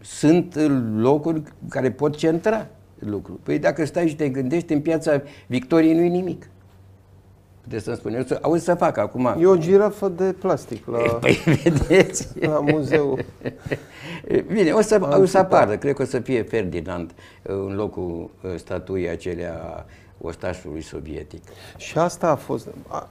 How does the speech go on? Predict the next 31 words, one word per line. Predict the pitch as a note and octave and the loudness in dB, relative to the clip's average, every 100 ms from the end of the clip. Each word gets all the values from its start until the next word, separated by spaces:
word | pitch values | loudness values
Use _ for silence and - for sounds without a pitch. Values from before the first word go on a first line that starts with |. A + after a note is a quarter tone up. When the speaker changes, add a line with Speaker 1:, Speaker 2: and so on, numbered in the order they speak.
| - | -14
Speaker 2:
asta | E3+ - | -12 -8
mie | E3+ E3 | -4 -2
mi | D#3 C#3 | -2 -4
s-a | C#3+ | -6
părut | - C3 B2+ | -4 -6 -6
o | C3+ | -6
greșeală, | A2 A2+ G#2+ B2 G#2+ - - - - _ C#3+ A#2 A2+ | -6 -8 -8 -6 -6 -6 -12 -18 -20 _ -10 -8 -6
a, | - - - | -8 -8 -10
să | C3+ - C3 B2 A2+ G2 - - A2+ | -12 -2 2 4 2 -2 -8 -10 -6
demolezi | A#2+ B2+ B2+ C#3+ C#3 | -4 0 2 2 0
statuile | - A#2+ D3 C#3 | -2 -6 -4 -2
așa | B2 - | -2 -2
cum | C#3+ D3+ | -2 2
au | C#3 | 2
făcut | - B2+ A#2+ | 2 -6 -8
și | - A#2 | -10 -8
comuniștii. | G#2+ G2 G2+ - - - - - - | -8 -8 -10 -14 -20 -20 -20 -14 -8
Au, | - D#3 F3 E3 D3+ | 0 2 4 4 6
a, | C#3+ | 4
dat | B2+ C#3+ D3+ | 4 2 2
jos, | B2+ D3+ D3 - - | 0 -4 -6 -12 -8
era | C3 F3 F3 | -2 0 -2
statuia | - D3 - E3+ D3+ | -2 -4 -2 0 2
ostașului | C#3 - D#3+ C#3+ D3+ C3+ | 0 -2 -4 -4 -4 -4
sovietic | B2+ A#2+ E3 F3+ F3 | -4 -4 -2 -4 0
în | G3 G3 | 2 2
Viena, | C3+ C#3 F#3+ F3 D#3+ C#3 B2+ | 2 6 8 8 4 0 -2
vorba | C#3 C#3+ D3 | -2 0 2
aia, | C3 | 2
țară, | - C#3+ C3+ B2+ A#2+ - - - | 0 0 2 2 -2 -12 -20 -12
a, | - A#2 A#2+ E2 | 0 2 4 2